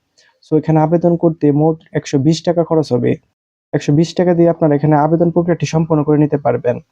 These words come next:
তো প্রথম ধাপেরও আবেদন করতে একশো বিশ টাকা খরচ হবে এবং আপনারা প্রথম ধাপের দেখতে পাচ্ছেন আবেদন শুরু এবং শেষ। আবেদন শুরু হয়েছে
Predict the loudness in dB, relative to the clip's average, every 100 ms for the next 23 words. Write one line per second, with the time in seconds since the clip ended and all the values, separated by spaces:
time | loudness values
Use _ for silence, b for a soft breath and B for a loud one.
0 | _ _ _ -4 -2 0 0 0 0 2
1 | 2 2 0 2 2 0 0 0 0 0
2 | 0 0 0 -2 0 0 0 -2 -4 _
3 | b b -2 0 0 2 4 2 0 -8
4 | _ -4 0 0 0 0 0 -2 -2 -2
5 | -2 0 0 0 0 0 0 0 2 -2
6 | 0 0 0 -2 _ -2 0 0 0 0
7 | 2 2 0 2